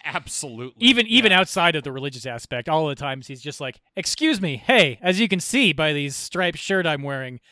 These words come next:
Speaker 2: I am a police officer. <laughs> I need you to
Speaker 1: Especially
Speaker 2: know
Speaker 1: when
Speaker 2: this."
Speaker 1: he's like, when, like, there's what's, what is at that point what you see as just a happy, very well functioning society, they, like, burst into the schoolhouse of and be like, "This is unacceptable."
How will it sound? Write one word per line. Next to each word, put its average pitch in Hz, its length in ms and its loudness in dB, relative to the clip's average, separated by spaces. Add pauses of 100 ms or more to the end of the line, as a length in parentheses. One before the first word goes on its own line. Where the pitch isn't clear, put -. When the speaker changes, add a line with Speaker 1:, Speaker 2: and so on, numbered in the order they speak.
(160)
Speaker 2:
I 190 120 0
am 175 120 0
a 151 60 -4
police 151 340 -4
officer. - 440 -16 (180)
<laughs> - 220 -12 (680)
I 165 60 0
need 190 80 2
you 208 80 6
to 175 160 4
Speaker 1:
Especially 165 80 2
Speaker 2:
know 165 160 4
Speaker 1:
when 156 120 0
Speaker 2:
this." 202 140 -4
Speaker 1:
he's - 60 -4
like, 180 160 -4 (420)
when, 185 220 -4
like, 165 180 -6
there's 170 240 -4 (300)
what's, 170 360 -8
what 160 220 -6
is 156 260 -6
at 147 160 -8
that 156 220 -4
point 147 240 -10
what 156 180 -14
you 135 140 -14
see 143 240 -8
as 131 120 -6
just - 240 -12
a 135 100 -6
happy, 131 520 -12
very 135 320 -8
well 127 240 -8
functioning 131 460 -12
society, 131 500 -8
they, 131 160 -14
like, 135 200 -14 (120)
burst 151 300 -8
into 139 160 -12
the 123 60 -16
schoolhouse 139 600 -6
of 123 140 -8
and 127 100 -14
be 131 60 -8
like, 127 120 -12 (200)
"This 240 240 4
is 233 200 -2 (220)
unacceptable." 175 1120 -4